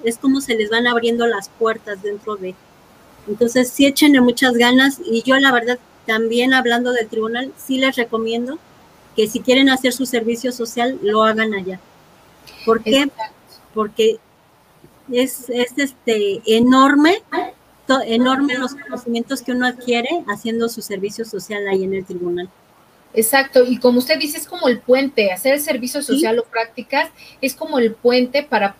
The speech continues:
Speaker 2: para
Speaker 1: Sí.
Speaker 2: poderse quedar, ya depende de ustedes.
Speaker 1: Sí.
Speaker 2: Yo siempre lo que les recomiendo, a ver, a, eh, a donde vas a hacer tu servicio social, que sea un lugar que te gustaría trabajar,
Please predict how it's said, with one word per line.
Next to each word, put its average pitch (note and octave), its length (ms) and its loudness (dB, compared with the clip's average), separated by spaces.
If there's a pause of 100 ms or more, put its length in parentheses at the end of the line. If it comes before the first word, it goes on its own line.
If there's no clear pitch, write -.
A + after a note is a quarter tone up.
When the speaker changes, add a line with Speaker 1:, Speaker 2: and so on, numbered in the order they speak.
Speaker 2:
para G#3 180 2
Speaker 1:
Sí. F4 60 4
Speaker 2:
poderse A#3 500 -2
quedar, A3+ 360 -2
ya B3 120 4
depende C#4 440 2
de B3+ 100 2
ustedes. G#3 640 0 (520)
Speaker 1:
Sí. - 200 -2
Speaker 2:
Yo B3+ 100 2
siempre D4+ 280 -6 (100)
lo D4 80 -4
que D4 100 -2
les A3 120 0
recomiendo, G#3 560 -2
a F#3 40 -6
ver, G#3 180 -2 (320)
a, G#3+ 180 0
eh, G#3+ 760 0 (460)
a A3 100 -4
donde A3+ 260 2
vas C#4+ 200 -6
a F#4 40 -8
hacer D4 240 -4
tu D4 120 -8
servicio A3 400 -4
social, F3+ 400 -10
que A3 120 0
sea A#3 140 0
un B3+ 100 4
lugar B3 360 2 (380)
que A3 100 -2
te A3 140 0
gustaría G#3+ 400 0
trabajar, G3 400 -4